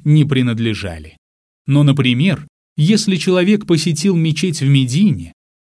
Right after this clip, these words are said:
то нет ничего порицаемого в том, чтобы посетить его могилу, если человек при этом не будет совершать ничего запретного и порицаемого,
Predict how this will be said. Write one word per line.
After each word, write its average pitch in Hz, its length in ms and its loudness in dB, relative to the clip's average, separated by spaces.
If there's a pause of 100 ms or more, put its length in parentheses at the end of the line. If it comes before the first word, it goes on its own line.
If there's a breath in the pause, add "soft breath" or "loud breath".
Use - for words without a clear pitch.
(160)
то 180 140 2
нет 185 240 2
ничего 170 360 2
порицаемого 156 840 2
в - 120 -8
том, 196 340 0 (140 loud breath)
чтобы 170 340 0
посетить 165 560 0
его 170 240 2
могилу, 147 580 0 (520)
если 123 400 0
человек 127 520 -2
при 117 160 -2
этом 120 320 -2
не 123 120 0
будет 131 320 -2
совершать 135 580 -2
ничего 120 380 -2
запретного 156 800 -2 (200 loud breath)
и 165 120 -2
порицаемого, 143 960 -2